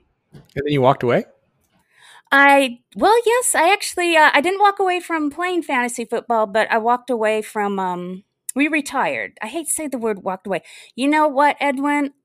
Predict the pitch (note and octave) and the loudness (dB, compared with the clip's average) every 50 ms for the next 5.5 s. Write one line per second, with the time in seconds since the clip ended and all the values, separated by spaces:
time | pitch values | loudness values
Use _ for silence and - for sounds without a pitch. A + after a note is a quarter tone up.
0 | _ - - F#3+ G#3 G#3+ A3+ A#3+ A#3 - _ - G#3 G3 - - - F#3+ F3 E3+ | _ -14 -8 -6 -2 -2 -2 -2 -4 -8 _ -6 -6 -4 -4 -6 -6 -6 -6 -8
1 | D#3 C#3 B2 A#2 G#2 F#2 F#2+ - - _ _ _ _ _ F#3+ F#3 F3+ F3 E3 C#3+ | -8 -8 -10 -10 -10 -12 -14 -18 -20 _ _ _ _ _ -4 -2 -2 -2 -2 -2
2 | A2+ A2+ A2 G#2 - _ A#2+ A2+ A2 A3 G3+ F#3 G3 A3+ A#3 A#3+ A3+ G3 G#3 A#3 | -2 -4 -4 -6 -8 _ -8 -6 -4 -2 0 0 0 0 0 -2 -4 -4 -6 -6
3 | G#3 - - G#3+ G#3 G#3 G#3+ A3 A#3 A#3+ A#3+ B3 A#3 - G#3 G#3+ F#3+ G3 F#3+ E3+ | -6 -6 -4 -2 -2 0 0 -2 -2 -4 -6 -6 -8 -10 -8 -6 -6 -6 -6 -6
4 | E3+ F#3 F3+ F#3+ F#3 - - G3+ F3+ F3+ F3 F#3+ G3+ A3 A3+ A#3 A#3+ - - - | -6 -6 -6 -6 -8 -8 -6 -4 -4 -2 -2 0 0 0 0 -2 -2 -4 -6 -6
5 | F3 F3 F3 F3+ F#3+ F#3+ G3 G3 G3 | -4 -4 -4 -4 -4 -4 -6 -8 -10